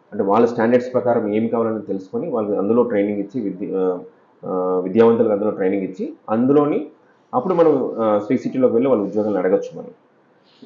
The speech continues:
So వీటికి ఒక ప్రణాళిక చేసుకున్నాం దీనికి కూడాను. అంటే, ఆ, ట్రైనింగ్ సెంటర్, స్కిల్, ఆ, స్కిల్ ట్రైనింగ్ సెంటర్ని పర్ఫెక్ట్గా మనం అవలంబిస్తే ఖచ్చితంగా అందులో ఉద్యోగాలని మనం పొందవచ్చు. ఆ, దానివల్ల నిరుద్యోగాన్ని కూడా మనం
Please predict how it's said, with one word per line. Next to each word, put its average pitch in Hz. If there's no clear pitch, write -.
So 113
వీటికి 135
ఒక 127
ప్రణాళిక 117
చేసుకున్నాం 107
దీనికి 98
కూడాను. 98
అంటే, 98
ఆ, 92
ట్రైనింగ్ 110
సెంటర్, 104
స్కిల్, 110
ఆ, 101
స్కిల్ 113
ట్రైనింగ్ 107
సెంటర్ని 101
పర్ఫెక్ట్గా 107
మనం 98
అవలంబిస్తే 92
ఖచ్చితంగా 107
అందులో 101
ఉద్యోగాలని 95
మనం 90
పొందవచ్చు. 95
ఆ, 117
దానివల్ల 95
నిరుద్యోగాన్ని 98
కూడా 95
మనం 101